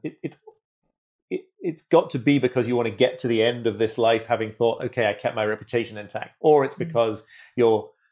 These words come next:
Speaker 1: storing it all up for some moment when you're gonna cash that reputation out into, um, i-, into some huge accomplishment.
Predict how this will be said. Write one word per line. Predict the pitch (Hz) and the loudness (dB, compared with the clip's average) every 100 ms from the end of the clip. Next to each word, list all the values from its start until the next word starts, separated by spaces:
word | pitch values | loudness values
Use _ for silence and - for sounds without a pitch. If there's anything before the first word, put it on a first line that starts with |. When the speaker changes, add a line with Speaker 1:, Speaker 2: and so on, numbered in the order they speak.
| - | -12
Speaker 1:
storing | - - 131 123 117 | -4 2 4 4 0
it | 113 | 0
all | 110 | 2
up | 113 - | 0 -2
for | 113 | -8
some | 123 107 117 | -6 -6 -2
moment | 123 113 101 | -2 -2 -8
when | 113 | -8
you're | 107 | -8
gonna | 107 107 | -8 -10
cash | - - 127 - | -10 -10 -10 -6
that | 120 127 | -6 -6
reputation | 120 - - 113 - 107 | -12 -14 -8 -8 -8 -10
out | 113 104 - - | -8 -8 -12 -14
into, | 113 95 - 104 104 104 | -14 -10 -8 -8 -8 -6
um, | 113 101 98 92 _ _ _ _ _ _ _ _ | -6 -6 -10 -18 _ _ _ _ _ _ _ _
i-, | - 123 - | -10 -8 -8
into | 110 101 107 | -10 -10 -8
some | - 107 104 107 _ | -6 -6 -8 -18 _
huge | 131 123 110 104 - - | -8 -4 -4 -6 -12 -20
accomplishment. | - 110 107 104 104 95 | -10 -8 -8 -12 -14 -16